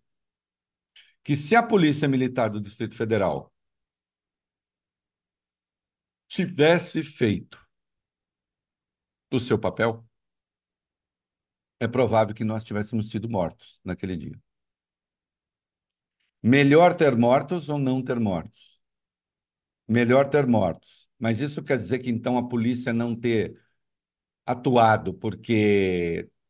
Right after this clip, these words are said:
estava metida numa conspiração golpista, estava, seis coronéis presos, que estava metida numa conspiração golpista é bom? Também não é bom.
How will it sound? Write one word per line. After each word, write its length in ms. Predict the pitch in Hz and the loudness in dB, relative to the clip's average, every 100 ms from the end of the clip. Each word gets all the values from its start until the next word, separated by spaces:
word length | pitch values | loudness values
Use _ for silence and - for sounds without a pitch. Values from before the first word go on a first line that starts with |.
| _ _ 147 | _ _ -8
estava 560 | 120 - 165 156 127 | -6 0 4 4 6
metida 400 | 117 113 120 104 | 2 2 0 0
numa 180 | 101 101 | 0 -2
conspiração 600 | 101 98 98 95 - 110 | -6 -10 -4 -4 -2 -4
golpista, 520 | 95 90 117 117 113 | -4 -2 -2 -2 -4
estava, 520 | 90 - 120 107 85 | -8 -2 0 0 -2
seis 280 | 85 - 107 | -6 -6 -8
coronéis 380 | 107 92 90 85 | -6 -6 -6 -8
presos, 480 | - 110 92 - _ _ _ _ _ _ _ _ _ _ _ _ _ - | -4 -2 -2 -6 _ _ _ _ _ _ _ _ _ _ _ _ _ -4
que 100 | 127 | -2
estava 320 | 127 156 143 | 4 4 6
metida 260 | 123 123 | 4 2
numa 120 | 120 110 | 0 0
conspiração 420 | 113 117 113 113 | -4 -2 -4 -2
golpista 400 | 110 107 117 120 | -4 -2 -2 -2
é 20 | |
bom? 280 | 98 131 117 | -2 -2 0
Também 360 | 123 113 117 120 | 0 0 2 0
não 180 | 120 | -2
é 60 | 117 | -4
bom. 300 | 95 85 | -6 -8